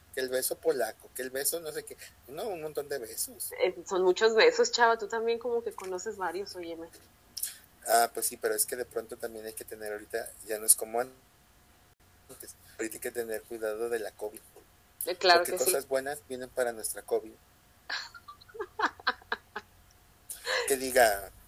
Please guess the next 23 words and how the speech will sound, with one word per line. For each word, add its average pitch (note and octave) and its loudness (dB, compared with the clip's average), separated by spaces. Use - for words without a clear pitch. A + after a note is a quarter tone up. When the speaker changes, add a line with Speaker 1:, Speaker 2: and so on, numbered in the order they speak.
Speaker 1:
"No, A#2+ -4
espera, A#2 -4
es G#2 -10
que G#2 -8
ando A2+ -8
perdido". G#2 -2
Speaker 2:
<laughs> - -2
Te A#3 2
nos G3+ -2
fuiste G#3+ 0
un G#3 -4
poco. G3+ -4
Oye. G#3+ 8
Speaker 1:
Sí, A#2+ 4
oye. A#2 6
Speaker 2:
A G3 6
ver, F3+ 4
aquí G#3 -2
tengo C4+ -6
una C#4+ -6
lista D4 -10
de C#4 -2
viajes. G3+ -6